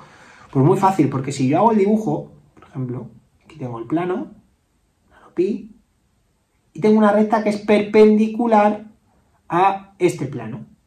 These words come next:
O sea, sería esta perfectamente. R,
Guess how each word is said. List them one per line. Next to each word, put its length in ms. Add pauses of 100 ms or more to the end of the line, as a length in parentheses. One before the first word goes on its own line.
(340)
O 40
sea, 220
sería 480
esta 320
perfectamente. 800 (4000)
R, 280